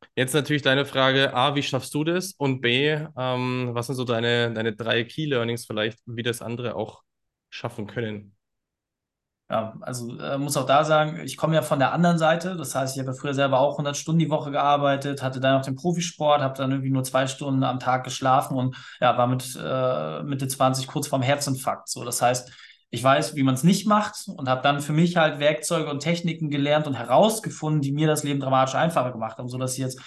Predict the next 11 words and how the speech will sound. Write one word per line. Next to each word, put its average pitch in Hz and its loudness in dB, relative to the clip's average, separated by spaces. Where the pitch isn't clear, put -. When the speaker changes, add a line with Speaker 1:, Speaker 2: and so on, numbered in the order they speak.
Speaker 2:
unternehmerisch 160 2
besser 147 0
dastehe 143 0
und 135 0
halt 127 0
auch 120 -2
meinen 123 -4
privaten 131 2
Kram 123 -2
hinkriege. 131 0
Also 117 -4